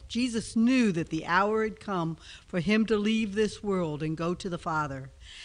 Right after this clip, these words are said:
Having loved his own who were in the world, he loved them to the end.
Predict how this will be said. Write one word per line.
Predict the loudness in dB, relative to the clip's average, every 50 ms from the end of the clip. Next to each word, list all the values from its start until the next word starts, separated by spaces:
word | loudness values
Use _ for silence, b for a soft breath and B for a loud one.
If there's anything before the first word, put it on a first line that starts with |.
| B B B
Having | B 2 4 4 4 4 4 4
loved | 4 4 4 6 4 4 2 -2 -4
his | 0 4 6 6 6 6 4 0 -6 -14 -10 -4
own | -2 0 2 2 2 2 2 2 0 -2 -4 -8 -14 -20 -20 -20 B B B B B B B B B
who | B 0 2 4
were | 4 4 2 2
in | 0 2 4 6
the | 6 6
world, | 6 6 4 4 4 4 4 2 0
he | 0 0 0 0
loved | 2 2 2 2 2 0
them | 0 0 0
to | -2 -2 -4 -2
the | 0 0 0
end. | 0 0 -2 -4 -6 -6 -8 -10